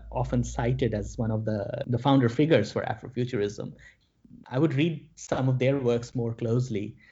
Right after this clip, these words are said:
to argue what kind of possible futures we can imagine, because these are not empty wish fulfillment. They are born out of a complete awareness of the struggles and the violence that, that people of color and, uh, disadvantaged people around the world face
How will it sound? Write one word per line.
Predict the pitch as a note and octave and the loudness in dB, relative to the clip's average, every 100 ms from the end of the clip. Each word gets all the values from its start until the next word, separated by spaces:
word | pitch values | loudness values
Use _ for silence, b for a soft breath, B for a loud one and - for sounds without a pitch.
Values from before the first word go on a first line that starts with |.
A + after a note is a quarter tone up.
| b b _ | b b _
to | - - | -10 -4
argue | A#2+ B2 B2 B2 | 0 0 2 2
what | A#2 A2+ | 0 -2
kind | B2 A2+ | -4 -2
of | A#2 A2+ | -2 0
possible | A#2+ - A2 G#2+ | -2 -2 -6 -6
futures | - C3+ B2+ G#2 - - _ _ - | -4 -2 -2 -4 -6 -16 _ _ 0
we | A#2 | 2
can | A#2 B2 G#2+ | 2 0 -2
imagine, | G2+ A2 G#2+ G2 | -2 -2 -2 -4
because | G#2+ C3+ B2 | -2 0 2
these | C3 D#3 | 2 4
are | D#3 D3+ C#3+ - | 4 6 4 2
not | E3+ E3+ - | -2 -4 -2
empty | C#3+ C#3 C#3+ | -2 0 0
wish | A#2+ A#2 | 0 0
fulfillment. | - A#2 G#2+ G2 F#2+ - - - - | -2 -4 -4 -6 -6 -8 -10 -14 -6
They | A#2 B2+ | 2 4
are | B2+ | 4
born | A#2 C3 C#3 C#3+ - | 6 6 6 2 -2
out | B2 C3 | -2 0
of | B2 - | -2 -4
a | C3 | -6
complete | C3 C3 C3 C#3 B2+ | 0 0 0 -4 -2
awareness | A#2 A2+ A#2+ C3 A#2+ A2+ | -2 2 4 4 2 -2
of | A2 | -6
the | A2 | -6
struggles | G#2+ - A#2 A#2 A2 A2 | -8 -2 -2 0 -2 -2
and | A2 A2 | -6 -6
the | |
violence | G#2 G#2 G#2+ G#2+ G2 G#2 | -4 -4 -2 -2 -2 -6
that, | - - - _ - | -6 -8 -8 _ -6
that | A#2 A#2 | -4 -2
people | A#2+ A2+ G#2+ | -4 -2 -2
of | A2+ - | -2 0
color | C3 B2 B2 B2 - | 2 4 4 0 -4
and, | A2 G#2+ G#2+ - - B B B B B | -4 -2 -4 -6 -14 B B B B B
uh, | - A2 | -2 2
disadvantaged | B2+ C3+ B2+ A2+ G#2+ G#2+ - | 4 6 4 2 0 -4 -4
people | A2+ G#2+ | -2 -2
around | G2+ G2+ G2+ | -4 -4 -4
the | |
world | G2 F2+ F2+ | -2 -2 -4
face | - - - | -8 -12 -14